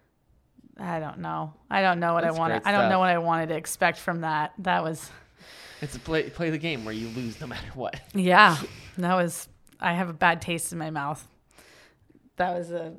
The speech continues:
Speaker 1: a, acquired. Okay, okay, the Parrot set the world record for opening the most number of cans in one minute in twenty twelve.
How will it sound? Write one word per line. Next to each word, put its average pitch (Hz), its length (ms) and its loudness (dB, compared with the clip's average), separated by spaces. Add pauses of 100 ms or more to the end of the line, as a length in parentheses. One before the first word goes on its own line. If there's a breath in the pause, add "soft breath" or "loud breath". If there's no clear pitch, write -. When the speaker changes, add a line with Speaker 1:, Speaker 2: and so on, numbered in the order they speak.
(380)
Speaker 1:
a, 185 80 -8 (180)
acquired. 156 580 -6
Okay, - 240 -10
okay, 170 220 -2
the 175 100 -4
Parrot 240 360 2
set 214 420 0
the 196 120 -8
world 190 220 2
record 185 280 0
for - 180 -6
opening 185 300 -2
the 180 60 0
most 175 260 -2
number 170 200 -2
of 160 120 -8
cans 175 340 -2
in 170 260 -6
one 165 220 -4
minute 165 240 -4
in 170 200 -6
twenty 156 360 -10
twelve. 165 440 6